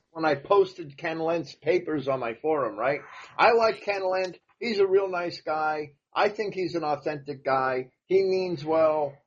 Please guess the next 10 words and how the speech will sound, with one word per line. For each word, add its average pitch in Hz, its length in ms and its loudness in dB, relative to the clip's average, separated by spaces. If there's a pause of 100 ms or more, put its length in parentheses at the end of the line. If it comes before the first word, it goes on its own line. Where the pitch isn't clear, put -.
(140)
a-, 131 240 -6
and, 131 240 -2
um, 120 580 -2
and, 139 160 -2
and 147 240 -2
that's 156 200 2
enough 147 240 0
for 151 80 -8
me, 165 220 -4
right? 107 260 -2